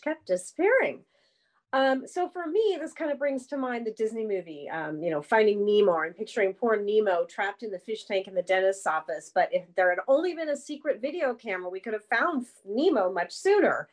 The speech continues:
Um, but as you said, Matt, really the key here is let's remember that California's Constitution has within it a right to privacy. That's more broad than the right under the federal Constitution. So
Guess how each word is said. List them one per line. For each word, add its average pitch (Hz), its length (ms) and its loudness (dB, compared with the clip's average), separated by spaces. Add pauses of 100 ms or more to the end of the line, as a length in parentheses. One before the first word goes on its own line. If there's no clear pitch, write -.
(680)
Um, 277 400 2 (180)
but 311 140 0
as 349 200 0
you 359 100 2
said, 240 340 0
Matt, 180 260 -6
really 285 300 -2
the 226 160 -4
key 190 400 -4
here 160 420 0
is 180 260 4
let's 262 220 0
remember 254 280 0
that - 180 -4
California's 190 800 -2
Constitution 160 1160 -6 (360)
has 226 440 2
within 185 260 2
it 160 220 -4
a 170 80 0
right 165 340 0
to 175 120 -18
privacy. 139 600 -2
That's 220 320 0
more 330 280 4
broad 262 420 -2
than 190 140 -4
the 180 100 -12
right 180 400 -2
under 180 300 -4
the 170 100 -8
federal 151 380 -4
Constitution. - 920 -6
So 262 560 4